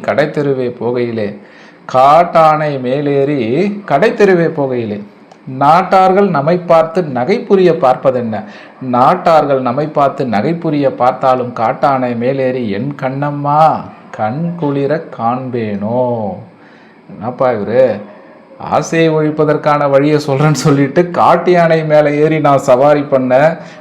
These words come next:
நான் சவாரி பண்ணும்போது ஊரார்கள்லாம் என்னை பார்த்து சிரித்தார்கள், ஊரார்கள் என்னை பார்த்து நகைத்தாலும், காட்டானை மேலேறி கண் குளிர நான் சவாரி பண்ணேன்றாரு.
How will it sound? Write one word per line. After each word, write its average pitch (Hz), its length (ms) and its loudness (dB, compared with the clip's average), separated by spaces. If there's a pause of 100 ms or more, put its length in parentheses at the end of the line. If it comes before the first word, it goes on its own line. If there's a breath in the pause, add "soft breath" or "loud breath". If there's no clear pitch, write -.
(100)
நான் 131 220 2
சவாரி 156 380 4
பண்ணும்போது 151 560 0 (160)
ஊரார்கள்லாம் 160 680 4
என்னை 147 240 -2
பார்த்து 143 320 0
சிரித்தார்கள், 143 640 2
ஊரார்கள் 160 480 4
என்னை 143 220 0
பார்த்து 143 340 0
நகைத்தாலும், 143 720 0
காட்டானை 151 640 2
மேலேறி 143 460 0
கண் 165 340 -2
குளிர 220 320 2
நான் 170 220 2
சவாரி 147 340 2
பண்ணேன்றாரு. 127 800 0